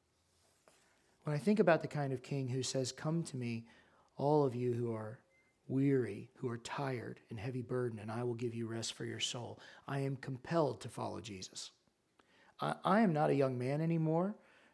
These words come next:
and there are many of you older than me. I have tried pleasure and lots of different things in life, and there are things that can provide happiness for a while.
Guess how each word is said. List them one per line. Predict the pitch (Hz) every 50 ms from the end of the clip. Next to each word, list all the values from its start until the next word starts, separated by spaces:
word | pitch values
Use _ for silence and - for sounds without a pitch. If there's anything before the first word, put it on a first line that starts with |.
| _ -
and | 120 110
there | 113 110
are | 110
many | 113 135 160 170
of | 160 151
you | 160 160 -
older | 143 147 151 151
than | 135 131 123
me. | 127 131 139 143 151 151 - _ - - - _ - -
I | 151 156
have | 170 160
tried | - - 147 151 151 151 151 -
pleasure | - - 143 135 131 156 151 147
and | 131 127
lots | 131 131 131 117 -
of | 127
different | 113 131 120 - 131 131 -
things | - 131 135 147 143 139
in | 151 156
life, | 151 151 165 175 180 - - _ _ _ _ _ - - - _ -
and | - 143 143 139 143 139 135
there | 147 156 165 165
are | 160 151
things | - - 151 156 160 139
that | 143 135 -
can | - 139
provide | 123 131 123 135 135 135 131 120
happiness | 123 135 139 135 - 147 143 147 156 151 -
for | - - - 131 127 131
a | 131
while. | 127 123 120 117 117 123 127 123 127